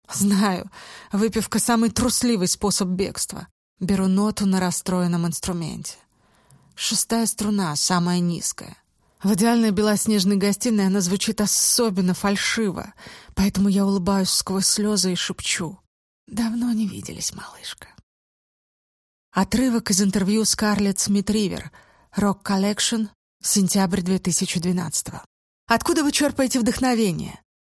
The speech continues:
Скарлетт С Р смеется. «Если я отвечу честно, все снова скажут, что я сумасшедшая». «А вы попробуйте?» Скарлетт С Р. «Хорошо.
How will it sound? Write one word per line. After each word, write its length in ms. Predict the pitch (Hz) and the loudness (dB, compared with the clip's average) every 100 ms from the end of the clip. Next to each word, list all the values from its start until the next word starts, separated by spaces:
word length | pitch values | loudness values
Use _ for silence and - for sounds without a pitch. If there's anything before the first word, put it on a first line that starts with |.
| _ - | _ -4
Скарлетт 600 | - 208 196 214 226 - | -2 2 2 2 -2 -4
С 280 | 208 196 - | -2 0 0
Р 220 | 190 - | -2 -2
смеется. 600 | - 190 196 185 - - - - - - - | -2 0 0 -2 -2 -6 -8 -20 -20 -20 -4
«Если 340 | 180 262 269 | 2 2 4
я 140 | 254 226 | 4 4
отвечу 320 | 220 226 233 | 4 0 0
честно, 420 | - 262 233 202 | 2 2 2 2
все 200 | 185 208 | 2 2
снова 280 | 185 208 190 | 2 2 2
скажут, 360 | - 214 175 165 | 2 2 0 -2
что 200 | - 180 | 0 0
я 180 | 180 | 2
сумасшедшая». 840 | 180 190 185 185 214 185 - - - _ - - - - - - | 0 0 0 0 -2 -2 -6 -6 -14 _ -20 -20 -20 -20 -20 -4
«А 120 | 202 | 0
вы 140 | 196 226 | 2 2
попробуйте?» 640 | 220 202 214 269 - 392 - _ _ _ | 0 2 0 0 -2 -4 -8 _ _ _
Скарлетт 580 | - - 190 190 214 220 | -6 0 0 2 0 0
С 240 | 208 - | 0 0
Р. 240 | 180 - - _ - - | -2 -6 -14 _ -20 -10
«Хорошо. 640 | - 196 269 - 180 170 | -2 2 2 0 -2 -4